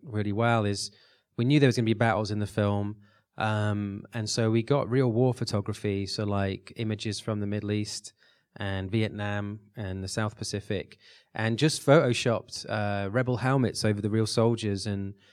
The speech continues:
and instead of, uh, fighter jets in the background or helicopters, we put, uh, X-wings and U-wings in. And, and it was really strong imagery. It was like, "Fuck, I wanna see that film."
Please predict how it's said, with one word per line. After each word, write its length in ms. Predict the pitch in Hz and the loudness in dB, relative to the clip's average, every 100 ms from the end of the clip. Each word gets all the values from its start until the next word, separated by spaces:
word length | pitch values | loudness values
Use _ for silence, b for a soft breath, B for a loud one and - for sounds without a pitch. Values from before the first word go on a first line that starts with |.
| b | b
and 80 | - | -8
instead 240 | 107 - 117 | -2 4 4
of, 240 | 104 - | 4 0
uh, 260 | 107 101 101 | 0 0 0
fighter 300 | - 113 107 | 2 4 2
jets 240 | 113 - | -4 -6
in 40 | |
the 40 | 110 | -4
background 560 | 98 - 104 101 98 | -4 -4 -4 -4 -4
or 80 | 98 | -4
helicopters, 560 | 101 110 - - - 95 | -4 -4 -6 -8 -10 -10
we 80 | 101 | -10
put, 320 | - 107 - _ _ _ _ - | -6 -6 -6 _ _ _ _ -10
uh, 120 | 95 | -6
X-wings 460 | - - - 104 101 | -6 -6 -4 -4 -4
and 100 | 104 | -2
U-wings 380 | 123 110 101 95 | 0 -2 -4 -6
in. 180 | 95 | -6
And, 240 | 95 92 98 b b b _ | -6 -8 -12 b b b _
and 200 | 113 127 | 0 2
it 60 | 120 | 0
was 180 | 120 | -2
really 300 | 123 190 180 | 4 4 6
strong 320 | 120 - 135 131 | 2 0 2 2
imagery. 360 | 143 113 95 | 0 -2 -4
It 40 | 95 | -4
was 120 | 113 | 0
like, 180 | 101 78 _ _ _ _ | -2 -2 _ _ _ _
"Fuck, 180 | 104 - | -10 -6
I 60 | 113 | -4
wanna 200 | 123 113 | -2 -2
see 160 | 139 | -2
that 180 | 135 - | -2 -2
film." 400 | 113 101 98 98 | -2 0 -2 -6